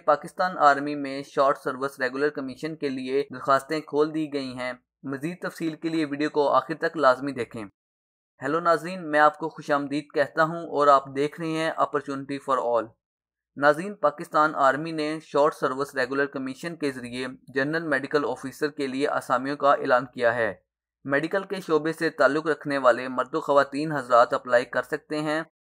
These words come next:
जिन लोगों ने एमबीबीएस किया हुआ है। इस असामी में अप्लाई करने के लिए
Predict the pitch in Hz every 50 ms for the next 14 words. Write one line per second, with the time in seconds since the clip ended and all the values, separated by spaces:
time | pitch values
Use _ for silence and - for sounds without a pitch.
0 | - - 135 147 160 165 156 147 135 143 147 151 160 175 - 139 139 143 143 143
1 | 139 143 147 151 151 - - - 131 135 135 135 135 131 120 113 113 120 110 104
2 | 92 - _ _ _ _ _ _ _ _ _ - 180 196 - - - 160 165 -
3 | 151 147 147 160 180 185 180 170 175 175 - - - 147 147 143 151 160 - 165
4 | 156 151 151 151 - - 151 143 143 139 139 139